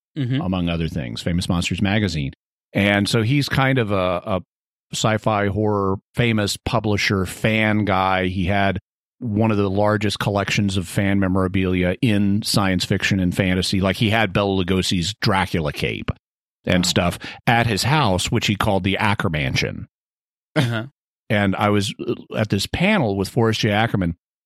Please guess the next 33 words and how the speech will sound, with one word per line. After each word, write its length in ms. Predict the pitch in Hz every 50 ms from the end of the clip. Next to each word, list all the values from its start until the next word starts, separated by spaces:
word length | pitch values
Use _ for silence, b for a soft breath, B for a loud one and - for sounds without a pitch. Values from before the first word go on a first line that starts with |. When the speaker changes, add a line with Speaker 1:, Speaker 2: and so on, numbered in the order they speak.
| _ _ _ _ _ _ -
Speaker 2:
and 140 | 117 117 117
he 120 | 131 135
was 200 | 127 123 110 -
talking 420 | - - 143 151 156 - 156 135
about 360 | 117 107 110 98 98 101 - -
once 280 | - 117 117 131 139 -
he 120 | - 147
had 180 | 117 120 117 110
a 60 | 110
bit 340 | 104 - - 196 - - _
part 340 | - 196 87 80 73 67 - _
in 120 | - 98 101
a 40 | 104
movie, 500 | 123 180 285 240 139 95 80 82 85 - _ _ _ _ _ _ _ _ _ _
in 160 | - 117 107
some, 320 | - - 117 110 110 110 110
you 80 | - 127
know, 180 | 104 98 101 107
cheesy 640 | - - - 127 110 110 104 107 101 98 95 95 - - _ _ _ _ _ -
B 180 | 117 107 110
movie, 480 | 107 98 90 85 80 85 82 82 90 82
and 140 | 101 95 95
he 100 | 113 113
was 120 | 110 -
supposed 320 | - - 120 113 113 - -
to 60 | 101
die. 680 | 98 104 117 151 151 107 82 71 64 67 82 95 127 - _ -
His 160 | 107 95 -
character 300 | - 95 87 - - 104
was 100 | 90 -
supposed 260 | - 104 95 - -
to 60 | 101
die. 400 | 87 113 120 110 95 85 90 104